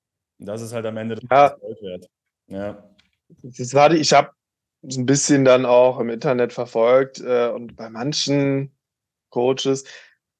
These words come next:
Speaker 2: Anbietern hab ich auch das Gefühl, die wollen da irgendwie den perfekten Vorhang für dich stricken. Bei euch hab ich halt schnell gemerkt, okay, denen geht's um, um, dass man authentisch ist und, ähm, ja, das ist halt eigentlich,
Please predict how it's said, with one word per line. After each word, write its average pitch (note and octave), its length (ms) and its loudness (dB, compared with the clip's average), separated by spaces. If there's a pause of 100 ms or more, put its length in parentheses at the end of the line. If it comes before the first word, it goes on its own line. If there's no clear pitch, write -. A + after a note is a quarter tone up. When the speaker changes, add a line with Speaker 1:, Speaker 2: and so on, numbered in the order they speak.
(360)
Speaker 2:
Anbietern B2+ 640 -4
hab B2 180 -2
ich - 180 -12
auch C3 100 -2
das C3 240 -2
Gefühl, C3+ 260 -8
die B2 160 -4
wollen C#3 360 4
da B2+ 180 4
irgendwie C3 320 -6
den B2 160 -6
perfekten C3 480 -4
Vorhang C3 400 2
für A#2+ 160 -6
dich A2+ 160 -6
stricken. C3+ 800 -6
Bei A2+ 80 0
euch C3 260 4
hab C3 100 2
ich C#3 100 -4
halt B2+ 160 4
schnell C3 240 0
gemerkt, C3 340 0
okay, C#3 220 -4
denen B2 180 -6
geht's C3 240 -6
um, A#2 440 -12 (340)
um, A#2+ 180 -8
dass B2 140 -2
man A#2 140 -4
authentisch A#2+ 500 0
ist B2 220 -4
und, A2+ 340 -4
ähm, A2 440 -4 (220)
ja, C3+ 200 -4
das A#2+ 160 -4
ist D#3 100 -4
halt C3 120 0
eigentlich, A#3+ 800 2